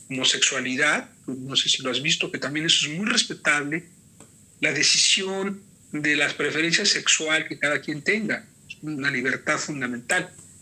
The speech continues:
pero hay que educar, no la vamos a prohibir, pero vamos a educar como padres, como escuela, como amigos, como instituciones, orientar, sin, sin prohibir, pero dar elementos para que te hagas un sano juicio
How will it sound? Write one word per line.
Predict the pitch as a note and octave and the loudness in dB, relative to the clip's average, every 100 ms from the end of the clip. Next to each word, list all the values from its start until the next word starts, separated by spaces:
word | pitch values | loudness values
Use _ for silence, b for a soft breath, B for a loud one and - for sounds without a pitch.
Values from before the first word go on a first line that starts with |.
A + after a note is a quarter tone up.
| - - - - - - | -20 -20 -20 -20 -8 -2
pero | F3+ F#3+ | 2 2
hay | G#3+ | 2
que | G#3+ | 0
educar, | G#3+ F3+ - F#3 F3+ D#3+ - - - | 0 -4 -2 0 2 0 -2 -10 -8
no | F3 A3+ | -2 2
la | B3 | 2
vamos | A3+ A#3 G#3+ | 2 2 2
a | G3+ | 2
prohibir, | G3 F#3 F#3+ G3+ G3+ - - - - - - - - - | 0 0 2 2 0 -2 -8 -20 -16 -8 -4 -4 -6 -6
pero | D#3 | -2
vamos | E3+ G3 - | 0 2 2
a | E3 | 0
educar | D3 - D#3 D3 - - - - - | -6 -2 0 0 -2 -6 -6 -12 -10
como | A#2+ - | -6 -4
padres, | - D#3 D#3+ F3 G#3+ G#3 | 0 2 2 0 0 -2
como | C3+ B2 | -4 -4
escuela, | - - D3+ D#3 E3 | -4 0 0 2 -2
como | F3 - A#2 | -4 -8 -6
amigos, | A#2+ C#3+ D3+ E3 D#3+ | -4 -2 -2 -2 -4
como | - C3 | -6 -6
instituciones, | B2+ - - - C#3 C#3+ F3 - - - | -6 -8 -4 -2 -2 -4 -6 -6 -12 -14
orientar, | - C#3 C3+ C3+ A#2+ D#3+ D3+ E3+ - - - - - - - - - - | -6 -4 -2 -4 -2 0 2 0 -4 -16 -20 -20 -20 -20 -20 -20 -20 -2
sin, | - - A3+ B3 B3+ - - - - - | 2 2 2 -2 -6 -12 -16 -16 -4 2
sin | - B3+ | 2 2
prohibir, | C4 A3+ F3+ G#3 C4 - - | -2 -2 0 0 -2 -6 -4
pero | D#3+ D#3 | -2 0
dar | F3 | 0
elementos | F3+ D#3+ D3 E3 E3 F3 | 0 0 0 -4 -2 -2
para | - C#3 | 0 -2
que | - - | -2 -4
te | D#3 | 0
hagas | D#3 - | 0 0
un | D#3+ | 2
sano | - - D#3 D3+ | 2 2 -4 -4
juicio | - F3 - C3+ | -4 0 0 0